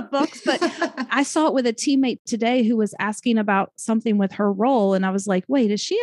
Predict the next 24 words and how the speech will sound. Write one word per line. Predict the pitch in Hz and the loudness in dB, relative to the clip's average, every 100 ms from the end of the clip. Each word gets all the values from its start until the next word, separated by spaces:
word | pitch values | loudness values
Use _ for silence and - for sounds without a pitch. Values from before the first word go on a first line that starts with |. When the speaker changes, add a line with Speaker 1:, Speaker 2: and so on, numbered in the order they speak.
| 480 | -2
Speaker 1:
asking | - 392 | -4 -2
about | 311 247 220 | 0 0 0
this | 220 311 - | 0 0 0
or | 208 190 | 0 0
this?" | 196 160 196 | 0 -2 -4
Because | - 220 233 208 | -8 -4 -4 -2
the | 220 | 0
way | 233 | 0
she | - 269 | 0 -2
framed | - 233 233 | 0 0 0
the | 202 | -2
question | - 269 277 - 208 196 180 _ _ - | -2 0 0 -2 0 -2 -4 _ _ -2
gave | 226 247 | 0 2
me | 254 233 | 0 0
a | 196 | -2
clue | - - 208 254 359 370 _ _ - | -6 -2 0 2 0 -2 _ _ -4
to | 254 | 0
what | 240 233 | 2 2
I | 233 | 0
thought | 226 240 226 | 0 -2 -2
the | 233 | -2
underlying | 226 233 220 202 190 180 | -2 0 2 2 2 0
issue | 208 202 - 180 | -2 -4 -2 -2
was. | 127 117 - | -2 -4 -8